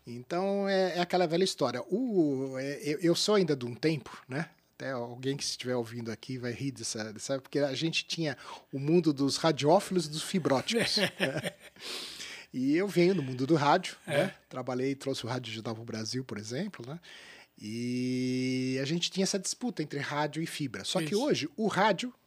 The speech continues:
Speaker 1: que é a, a rádio base, que é a,
Speaker 2: Sim.
Speaker 1: o celular, né?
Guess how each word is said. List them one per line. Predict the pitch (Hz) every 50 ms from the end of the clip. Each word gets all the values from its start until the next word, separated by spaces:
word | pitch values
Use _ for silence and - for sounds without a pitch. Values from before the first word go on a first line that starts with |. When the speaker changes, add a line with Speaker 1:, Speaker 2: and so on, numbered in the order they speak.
| _ _
Speaker 1:
que | - 127
é | 123
a, | 123 117 113 107 104 92 101 143 - -
a | 135
rádio | 110 131 127 127 120
base, | 104 120 135 180 185 139 120 117
que | - -
é | 120
a, | 127 127 120 -
Speaker 2:
Sim. | 180 180 175 165 -
Speaker 1:
o | 123 117
celular, | - - 127 101 101 95 120 170 208 - - _ -
né? | 127 160 208